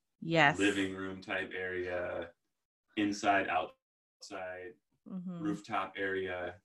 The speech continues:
Speaker 2: So you could stand on the s-, the bottom. You could stand on the top.
Speaker 1: Yeah. So they set up the table in the first floor. So all the way to the black beach and then the red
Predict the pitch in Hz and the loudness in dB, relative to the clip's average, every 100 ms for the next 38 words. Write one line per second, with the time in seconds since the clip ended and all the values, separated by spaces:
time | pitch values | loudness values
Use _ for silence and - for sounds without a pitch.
0 | _ - 98 98 - - 98 92 87 - | _ -6 -2 -2 -2 0 0 0 -4 -8
1 | - _ - 87 82 - - 98 95 95 | -12 _ -8 -6 -2 2 2 2 0 -4
2 | 87 95 - 92 87 85 92 92 90 - | -6 -6 -6 -4 -4 -4 -2 0 0 -4
3 | _ _ _ _ 185 175 151 151 - - | _ _ _ _ 4 8 8 6 0 -2
4 | 175 160 - - - - 202 196 - - | 0 0 0 -10 -16 4 6 6 4 6
5 | 196 190 202 208 202 - 180 170 170 160 | 8 8 8 8 8 6 6 8 12 12
6 | 165 165 170 170 - 170 175 - - 156 | 12 12 6 2 4 2 2 -4 -4 4
7 | 156 165 - - - - - - 196 - | 6 6 2 -18 -20 -20 -6 2 4 8
8 | 185 214 220 190 185 185 190 - 214 185 | 8 10 8 6 8 6 4 2 6 8
9 | 170 - - 185 - 190 180 170 - 160 | 8 4 -2 -6 0 4 6 6 4 0
10 | - 190 185 202 - - 165 147 160 214 | 4 10 12 12 8 6 8 10 8 6
11 | - - 175 175 170 170 170 165 151 156 | -2 2 6 8 8 8 8 8 4 -2
12 | - _ - _ - 180 175 165 156 | -10 _ -20 _ 4 10 12 12 6